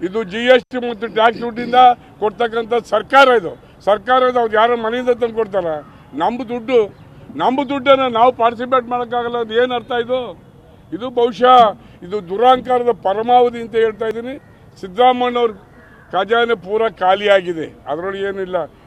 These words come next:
ನೋಡೋಣ ಬಜೆಟ್ ಮಂಡನೆ ಆದಮೇಲೆ ಏನಾರ ಬರ್ತೈತಾ ಇಲ್ವಾ. ಐವತ್ತಾರು ಸಾವಿರ ಕೋಟಿ ನೀವು ಗ್ಯಾರಂಟಿ ಕೊಡಲಿಕ್ಕೆ ನಾನು ಹೇಳಿದ್ದೀನಿ ಅಲ್ಲಪ್ಪ, ಅದು ಒಂದು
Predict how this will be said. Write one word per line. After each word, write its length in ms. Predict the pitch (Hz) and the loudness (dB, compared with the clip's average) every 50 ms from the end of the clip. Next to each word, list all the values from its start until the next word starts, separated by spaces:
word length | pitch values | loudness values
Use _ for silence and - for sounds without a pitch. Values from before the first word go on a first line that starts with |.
| - - | -14 -8
ನೋಡೋಣ 320 | 139 180 214 220 226 220 202 | -6 -4 -4 -4 -4 -4 -6
ಬಜೆಟ್ 440 | 175 160 180 185 185 185 214 214 | -4 -4 -4 -4 -2 -4 -4 -4
ಮಂಡನೆ 320 | 196 190 196 202 202 208 208 | -4 -6 -8 -6 -6 -4 -2
ಆದಮೇಲೆ 360 | 208 202 196 202 202 196 190 | -2 -2 -2 -6 -8 -8 -6
ಏನಾರ 420 | 196 190 196 196 196 196 190 180 156 - - - - - - - 123 147 | -6 -4 -4 -2 -2 0 -2 -4 -4 -8 -14 -20 -20 -20 -20 -18 -8 -6
ಬರ್ತೈತಾ 500 | 180 185 165 - 220 214 208 180 214 208 | -6 -6 -6 -6 -6 -6 -6 -6 -6 -6
ಇಲ್ವಾ. 380 | 202 196 190 196 196 185 170 135 110 - _ - - - - - - - 139 | -6 -6 -8 -4 -4 -4 -4 -4 -8 -14 _ -20 -20 -20 -20 -20 -12 -6 -4
ಐವತ್ತಾರು 720 | 170 208 233 240 247 254 233 - - - 247 240 240 240 | -2 0 4 4 6 4 4 2 0 2 4 4 4 4
ಸಾವಿರ 400 | 214 - 247 226 226 233 233 233 | 2 0 0 0 2 0 -2 -4
ಕೋಟಿ 400 | 214 247 233 233 226 208 226 220 | -6 -4 -4 -4 -4 -4 -8 -12
ನೀವು 180 | 208 220 214 180 | -12 -12 -10 -6
ಗ್ಯಾರಂಟಿ 520 | 170 180 185 208 208 220 220 208 196 214 | -2 0 0 0 0 -2 -8 -8 -12 -14
ಕೊಡಲಿಕ್ಕೆ 720 | 190 - 208 202 208 202 202 175 180 185 175 170 180 208 | -10 -8 -10 -8 -6 -8 -8 -6 -6 -6 -6 -6 -6 -8
ನಾನು 200 | 214 196 180 165 | -10 -8 -8 -6
ಹೇಳಿದ್ದೀನಿ 720 | 156 156 185 214 220 233 202 190 220 208 190 165 139 - - _ - - - _ _ - - - - - - | -4 -2 -2 -2 -2 -4 -6 -8 -6 -6 -6 -6 -8 -12 -18 _ -20 -20 -20 _ _ -20 -20 -20 -20 -12 -8
ಅಲ್ಲಪ್ಪ, 220 | 170 196 208 190 202 208 226 254 262 262 254 - - - - - _ _ _ _ _ - | -6 -6 -4 -4 -4 -4 -4 -4 -6 -8 -12 -16 -20 -20 -20 -20 _ _ _ _ _ -8
ಅದು 160 | 180 190 214 | -8 -8 -8
ಒಂದು 280 | 202 185 208 226 233 | -6 -6 -6 -6 -8